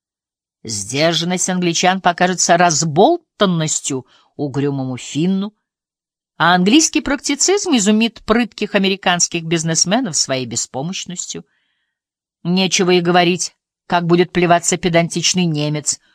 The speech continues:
услышав о точности англичан. Таким образом, любая черта национального характера относительна и познаётся лишь в сравнении.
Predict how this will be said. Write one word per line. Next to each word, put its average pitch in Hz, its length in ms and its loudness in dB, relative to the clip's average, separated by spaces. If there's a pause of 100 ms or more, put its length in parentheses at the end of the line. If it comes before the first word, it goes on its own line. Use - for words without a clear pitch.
(160)
услышав 170 580 0 (220)
о 165 120 2
точности 151 840 -4
англичан. 143 680 -4 (460)
Таким 311 260 -6
образом, 330 340 -2
любая 285 420 2
черта - 440 -4
национального 220 720 0
характера 262 720 -4
относительна 269 1000 -8 (720)
и 120 100 -10
познаётся 104 840 -8
лишь - 440 -10
в - 100 -6
сравнении. 95 760 -12